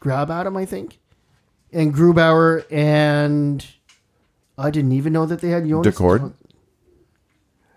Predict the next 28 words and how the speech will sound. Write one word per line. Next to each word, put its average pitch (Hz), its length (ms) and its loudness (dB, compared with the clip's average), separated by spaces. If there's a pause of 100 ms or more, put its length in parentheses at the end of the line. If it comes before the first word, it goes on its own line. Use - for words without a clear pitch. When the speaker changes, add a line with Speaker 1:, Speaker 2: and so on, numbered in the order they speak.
(260)
Speaker 1:
and 147 280 0
Drieger 156 540 2
are 131 140 -4
hurt. 151 420 -4
Decord 143 480 -4
is 139 220 -2
up 139 240 -6
with 135 180 -10
Martin 127 320 -10
Jones. 117 460 -16 (760)
Speaker 2:
Oh, 92 60 0
yeah, 80 180 2
they'll 104 200 4
want 71 260 0
him. 113 180 -2 (420)
Speaker 1:
Yeah. 123 340 -8
Speaker 2:
For 104 120 -2
sure 135 220 2
they'll 76 180 2
want 60 260 -6
him. 65 140 -10
Speaker 1:
Yeah. 117 200 -8 (2000)
Speaker 2:
Okay, 120 380 0
well, 113 300 2 (100)
thanks 143 180 0
for 147 80 -2
coming 143 220 2
out. 143 120 2